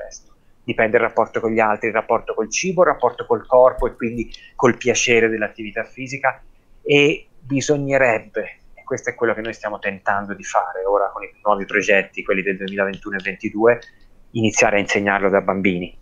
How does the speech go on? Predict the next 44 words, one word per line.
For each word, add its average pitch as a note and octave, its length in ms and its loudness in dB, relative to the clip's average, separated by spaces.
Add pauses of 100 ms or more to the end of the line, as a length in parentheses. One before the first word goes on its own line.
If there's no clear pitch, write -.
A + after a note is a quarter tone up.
(120)
perché - 240 -2
se B2+ 280 6
ai A#2+ 160 6
quattro, A#2+ 560 2
i G#2+ 60 -4
quattro A#2 300 0
pilastri A2 420 0
fossero - 260 -18
insegnati - 420 -8
nella A2 180 -8
scuola G#2 500 0 (240)
e A#2+ 100 -4
ogni A#2 160 -2
bambino B2 360 -2
fosse B2 340 -4
consapevole G#2+ 800 0
della G2 200 -6
forza - 520 0
che A2 100 -2
ha G#2 220 -2 (380)
e A2 160 -10
che C3 120 2
i A#2 160 2
disagi A#2 640 0
che - 120 -10
poi A2+ 280 2
arriveranno A2 760 0
sono G2+ 220 -12
solo B2 420 0
emozioni A#2 460 -8
negative A2 520 -4
che G#2 80 -8
lui A2+ 180 -2
ha - 20 -2
incassato G#2+ 800 0 (240)
e - 100 -6
che A#2+ 120 -2
non A2+ 120 -4
è G#2 60 -8
stato - 300 -2
capace B2 380 0
di A2 120 -6
portare - 360 -2
fuori, A2+ 480 2